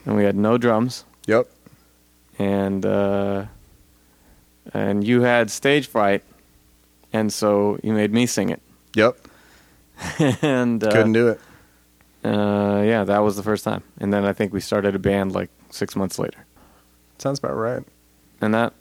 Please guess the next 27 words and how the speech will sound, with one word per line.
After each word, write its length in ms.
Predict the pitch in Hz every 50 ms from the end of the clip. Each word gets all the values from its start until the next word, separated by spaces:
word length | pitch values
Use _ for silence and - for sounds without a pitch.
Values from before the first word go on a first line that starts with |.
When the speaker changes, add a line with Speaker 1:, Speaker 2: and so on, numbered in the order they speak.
| _ _ _ _ _
Speaker 1:
that 180 | 110 117 113 117
lasted 440 | 127 123 113 110 - - 113 101
another 540 | 101 101 104 101 98 98 101 101 98 95 92 - - - _ _ _ _ _ _ _ _ -
eight 260 | - 104 107 104 - - -
years 400 | - 104 104 113 120 120 - -
or 60 | 117
something? 400 | - - 131 123 - 175 180 180 - _ _ _ _ _ _ _ _ _ _ _ _ _ _ _ -
Speaker 2:
Yeah. 240 | 110 113 127 127 107 - - - -
Speaker 1:
Something 360 | - - - 107 - - 107
like 160 | 104 104 101
that? 220 | - 110 120 - - _ _
Speaker 2:
Yeah, 160 | - 120 131
well 140 | 113 107 113
over 160 | 120 113 110 110
that, 220 | 113 120 117 95
'cause 140 | 107 107 110
we 80 | 110
started 420 | 107 - - 117 123 135 131 117 104
in 140 | 101 101 98
sixth 340 | - - 98 98 - -
grade, 320 | - 104 107 117 120 110 107
and 220 | 110 110 107 110 - - _ _ _ _ _ _ - _ _ _ _ _ _
then, 600 | - 127 123 120 117 117 113 113 113 - - - - - _ _ _ _ _ _ _ _ _ _ _ _ _ _ _ -
I 100 | 104 104
mean, 220 | 104 104 104 104
we 120 | 107 107
went 380 | 110 110 113 110 107 104 101 -